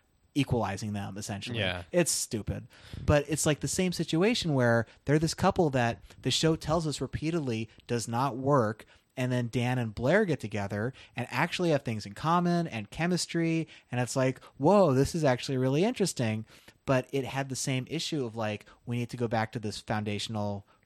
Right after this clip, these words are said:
Speaker 1: relationship that the show was always revolved around, as opposed to, like, following the, the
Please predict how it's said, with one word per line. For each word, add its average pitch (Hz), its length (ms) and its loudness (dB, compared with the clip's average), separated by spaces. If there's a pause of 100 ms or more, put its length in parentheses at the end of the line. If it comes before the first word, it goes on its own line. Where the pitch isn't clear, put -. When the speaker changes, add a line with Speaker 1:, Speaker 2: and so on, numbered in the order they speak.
(140)
Speaker 1:
relationship 110 800 -4
that 107 160 -6
the 110 80 -6
show 113 260 2
was 107 160 -4
always 107 320 -2
revolved 110 460 0
around, 104 420 -2 (240)
as 120 160 2
opposed 120 420 0
to, 117 140 0
like, 104 300 -2 (360)
following 120 840 2 (880)
the, 107 560 0
the 101 420 -2